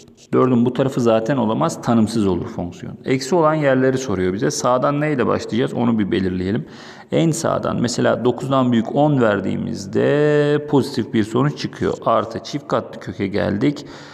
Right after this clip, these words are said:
Ee, gene artı altıya geldik. İşaret değiştireceğiz. Eksi dört de dörtte ne yapar? Sıfır mı yapar?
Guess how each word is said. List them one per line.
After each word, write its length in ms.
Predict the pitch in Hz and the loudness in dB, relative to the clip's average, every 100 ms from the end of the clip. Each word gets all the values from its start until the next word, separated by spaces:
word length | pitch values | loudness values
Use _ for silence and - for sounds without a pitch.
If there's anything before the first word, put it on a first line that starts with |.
| - - - | -20 -20 -8
Ee, 540 | 113 101 98 98 98 104 107 110 | -2 0 0 0 0 -2 -4 -2
gene 300 | 113 113 113 - - | 0 2 0 -4 -2
artı 800 | 104 101 101 - 110 143 165 - - - - | 0 0 -2 -2 0 2 0 -6 -12 -16 -4
altıya 460 | 120 127 127 143 123 | 0 0 0 -2 0
geldik. 440 | 107 101 107 - | 0 0 -2 -6
İşaret 420 | 120 123 107 101 | -4 0 0 0
değiştireceğiz. 680 | 101 98 - 95 92 90 - | 0 -2 -2 -4 -4 -4 -4
Eksi 720 | 127 127 - - 151 165 170 - - - - 110 | 0 2 0 0 4 4 2 -4 -10 -14 -6 2
dört 420 | 147 165 - - | 4 4 -2 -2
de 460 | 143 160 196 - - | 0 0 -2 -8 -4
dörtte 380 | 113 117 - 135 | 0 0 0 0
ne 60 | 135 | 2
yapar? 360 | 104 - 131 | 0 0 0
Sıfır 400 | 147 - 135 - | -2 -4 -4 -2
mı 120 | 117 92 | 0 0
yapar? 320 | 92 - | -2 -6